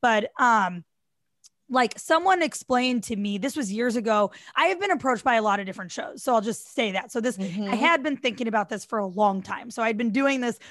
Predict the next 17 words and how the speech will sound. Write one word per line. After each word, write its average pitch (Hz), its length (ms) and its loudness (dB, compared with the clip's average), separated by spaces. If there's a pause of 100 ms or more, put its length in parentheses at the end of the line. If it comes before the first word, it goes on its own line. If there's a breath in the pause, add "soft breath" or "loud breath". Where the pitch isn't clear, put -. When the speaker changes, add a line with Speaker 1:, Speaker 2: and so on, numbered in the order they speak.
(120)
Speaker 1:
cost 233 340 2
benefit 233 320 0
analysis 208 800 -2
and 208 180 -6
kind 208 180 -4
of 208 60 0
analyzing 240 500 2
my 226 140 -2
fears 208 420 -6 (360 loud breath)
in 254 100 2
my 240 140 4
head 214 260 -2
for 214 160 0
a 202 80 -4
while. - 540 -6
Speaker 2:
Mm-hmm. 180 320 -4
Speaker 1:
But 240 240 2